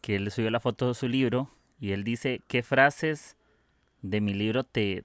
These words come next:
te impres-, o te han gustado, verdad? ¿Te han llamado la atención?". Yo puse una que,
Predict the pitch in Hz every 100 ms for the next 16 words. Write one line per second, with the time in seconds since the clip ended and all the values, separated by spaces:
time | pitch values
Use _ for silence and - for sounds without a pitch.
0 | _ - 101 98 98 95 - 104 107 107
1 | 123 - 165 170 104 110 135 - 110 127
2 | 135 - 110 139 147 - _ _ _ _
3 | 127 120 147 156 147 151 160 - 143 120